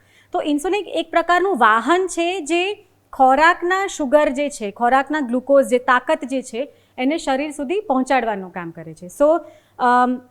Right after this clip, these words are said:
બીજું શું કરે છે? ખાસ કરીને બાળકોમાં આપણે જે કંઈ ખાઈએ છીએ,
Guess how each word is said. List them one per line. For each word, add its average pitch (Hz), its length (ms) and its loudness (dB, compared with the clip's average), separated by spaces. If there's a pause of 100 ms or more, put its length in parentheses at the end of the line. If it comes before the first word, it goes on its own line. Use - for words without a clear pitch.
બીજું 285 340 2
શું 440 180 0
કરે 311 240 0
છે? 320 260 -6 (120)
ખાસ 330 340 2
કરીને 339 260 -2
બાળકોમાં 214 640 -4
આપણે 311 200 -4
જે 294 180 -2
કંઈ 370 220 -4
ખાઈએ 294 460 0
છીએ, 214 260 -6